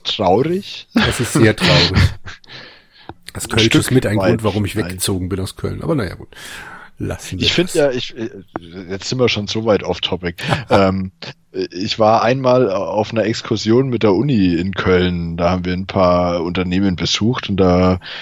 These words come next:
Speaker 1: war eine Kommilitonin aus Köln dabei. Und dann waren wir halt so in den Brauhäusern. Und das war dann schon nett.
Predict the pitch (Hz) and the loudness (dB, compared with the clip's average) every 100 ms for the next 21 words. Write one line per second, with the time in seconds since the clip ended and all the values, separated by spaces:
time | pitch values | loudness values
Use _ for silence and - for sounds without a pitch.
0 | - - 95 92 95 98 98 - - 101 | -16 -8 2 4 6 6 4 2 0 2
1 | 101 101 101 - 123 120 107 - 143 - | 4 2 0 -2 0 0 0 2 2 4
2 | - 123 135 - - 127 185 202 165 135 | 2 2 0 0 2 4 4 2 2 2
3 | 147 233 - - - _ - - 107 98 | 2 0 -4 -16 -20 _ -20 -4 -2 2
4 | 98 107 98 98 - 98 95 90 92 110 | 0 2 2 0 -2 -6 -6 -6 0 0
5 | 110 92 87 85 80 _ _ - _ - | 2 -2 -4 -8 -10 _ _ -20 _ -4
6 | 101 95 90 85 - - - - - 98 | -2 -2 -4 -8 -14 -20 -20 -18 -8 -6
7 | - 196 214 160 170 139 123 - - - | 0 2 2 0 -2 0 -2 -2 -6 -16